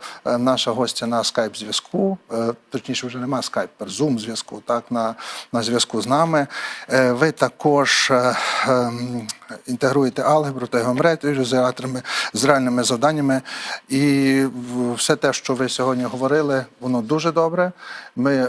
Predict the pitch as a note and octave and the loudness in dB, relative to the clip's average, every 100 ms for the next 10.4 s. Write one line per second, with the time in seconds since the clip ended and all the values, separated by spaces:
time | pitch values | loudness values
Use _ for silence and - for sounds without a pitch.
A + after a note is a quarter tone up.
0 | - C3+ C3 C3+ C3 C3+ C3+ C3 D3 E3 | -2 -2 0 0 -2 0 2 2 2 2
1 | D#3+ - D3 D3+ D3 C#3 D#3 - D3 C3+ | 0 -2 -2 0 0 0 0 0 0 0
2 | C3+ C#3 - D#3+ D#3 D#3 C3+ C3+ C3 B2 | 0 0 0 0 0 0 -2 0 2 2
3 | B2+ B2+ A#2+ A2+ - - A2 - D3 C#3 | 0 -2 -2 -4 -8 -6 -4 -2 -2 -2
4 | C3+ C3+ B2+ A#2 A2+ B2 E3 D#3+ - A2+ | 0 0 0 -4 -6 -4 -4 -6 -8 -10
5 | A2+ A2+ A#2+ B2 - - - - - D3+ | -8 -8 -8 -10 -16 -16 -14 -14 -12 -12
6 | - B2+ - B2+ A#2 G#2+ C3+ - A#2+ A2+ | -10 -6 -2 0 0 0 -2 -4 -8 -8
7 | B2+ A#2 - A2+ A2+ G#2+ G2 F#2+ F#2+ - | -6 -8 -8 -10 -4 -4 -4 -8 -12 -14
8 | _ _ - - B2+ B2 - - A#2 A2 | _ _ -16 -8 -4 -4 -4 -8 -8 -6
9 | A#2+ A2 C#3 C3+ A2 A#2 A2+ A#2+ A2+ - | -8 -8 -6 -6 -8 -14 -12 -12 -12 -12
10 | - B2 - - | -12 -10 -12 -14